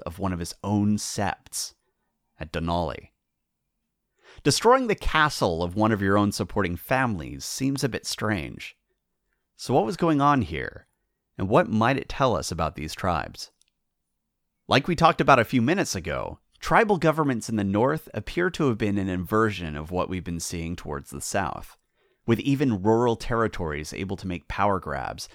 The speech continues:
and oust their wealthier cousins, if the timing was right. And while that system might help deal with the threat that can come with having just one single wealthy family handing down power within its own circle,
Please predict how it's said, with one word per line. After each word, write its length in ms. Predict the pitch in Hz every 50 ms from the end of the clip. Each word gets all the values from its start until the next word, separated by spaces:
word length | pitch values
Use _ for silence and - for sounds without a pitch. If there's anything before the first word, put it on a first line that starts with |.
| - _ -
and 140 | 104 101 -
oust 320 | - 98 104 107 - - -
their 140 | 101 92
wealthier 460 | 87 85 92 92 92 - - 78 76 85
cousins, 680 | - - 131 143 123 101 82 65 - - - - - _ _ _ _ _
if 320 | - - 90 87 - - -
the 80 | 92
timing 380 | 82 - 85 73 73 78 73 71
was 140 | 71 71 -
right. 360 | 85 87 82 76 - - - - _ _ _ _ _ _ _ _ _ _ _ _ _ _ _ _ _ _ _ -
And 160 | 131 127 127
while 260 | 135 151 180 202 202
that 280 | 151 170 165 147 139 -
system 400 | - 180 180 - - 117 101 98
might 220 | 101 110 113 -
help 260 | 107 120 117 104 -
deal 260 | - 110 107 113 110 107
with 180 | 101 104 87
the 80 | 87 87
threat 400 | - - - 98 98 117 113 -
that 100 | - 101
can 160 | - 101 98
come 240 | - - 104 98 101
with 140 | 95 90 85
having 320 | 90 95 95 95 92 87
just 260 | - 98 87 - - 92
one 380 | 87 85 90 98 101 98 101
single 420 | 98 - - 101 95 92 82 85 85
wealthy 360 | 90 85 87 - - 90 85
family 500 | - - 90 87 90 92 95 98 95 90
handing 400 | - - 92 85 87 90 90 87
down 320 | 85 85 80 85 87 87
power 400 | - - 85 80 85 87 92 95
within 260 | 92 87 73 82 80
its 140 | - - -
own 180 | 90 80 78 78
circle, 560 | - - 85 90 - 117 117 123 127 135